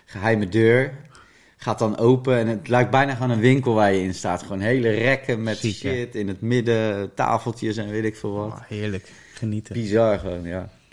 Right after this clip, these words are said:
Speaker 2: Ja. Nou ja, dan, eh, zal hij waarschijnlijk ook, eh, negen september,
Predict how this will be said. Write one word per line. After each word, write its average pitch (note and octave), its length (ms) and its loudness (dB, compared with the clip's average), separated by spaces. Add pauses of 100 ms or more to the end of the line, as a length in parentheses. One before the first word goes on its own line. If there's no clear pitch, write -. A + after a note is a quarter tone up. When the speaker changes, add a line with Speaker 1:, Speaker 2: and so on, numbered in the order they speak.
(1040)
Speaker 2:
Ja. A#2 280 -2 (1000)
Nou A#2+ 240 2
ja, G#2+ 220 2
dan, A#2 280 0
eh, A#2 200 2
zal A#2+ 240 2
hij B2 120 2
waarschijnlijk A#2+ 460 0
ook, C3+ 320 2
eh, B2 300 6
negen B2 320 4
september, B2 680 0